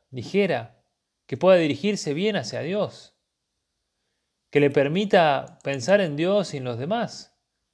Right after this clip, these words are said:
¿O estamos atados todavía a eso? Otro punto que decía San José María, "Despégate de los bienes del mundo. Ama y practica la pobreza de espíritu. Conténtate con lo que basta para pasar la vida sobria y templadamente, si no, nunca serás apóstol".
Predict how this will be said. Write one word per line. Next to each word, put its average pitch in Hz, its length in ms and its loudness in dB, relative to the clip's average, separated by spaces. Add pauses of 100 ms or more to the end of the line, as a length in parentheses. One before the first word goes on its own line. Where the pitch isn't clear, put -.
(280)
¿O 147 80 -2
estamos 175 420 2
atados 170 420 4
todavía 147 380 0
a 139 80 2
eso? 123 400 -10 (1700)
Otro 143 280 2
punto 156 280 2
que 139 80 2
decía 135 260 0
San 139 160 -10
José 127 180 -10
María, 151 380 0
"Despégate 208 840 2
de 202 120 2
los 139 120 0
bienes 185 280 0
del 143 160 -4
mundo. 123 500 -10 (520)
Ama 233 460 2
y 147 100 -4
practica 156 560 0
la 143 160 2
pobreza 151 420 0
de 127 120 0
espíritu. 202 680 -2 (920)
Conténtate 214 1000 2
con 160 160 -2
lo 143 140 -4
que 147 100 2
basta 208 460 6
para 147 160 2
pasar 156 380 0
la 143 120 0
vida 175 220 0
sobria 233 600 0
y 143 120 -4
templadamente, 143 920 0
si 143 220 -8
no, 220 420 -4
nunca 208 460 -2
serás 165 560 0
apóstol". 127 640 -4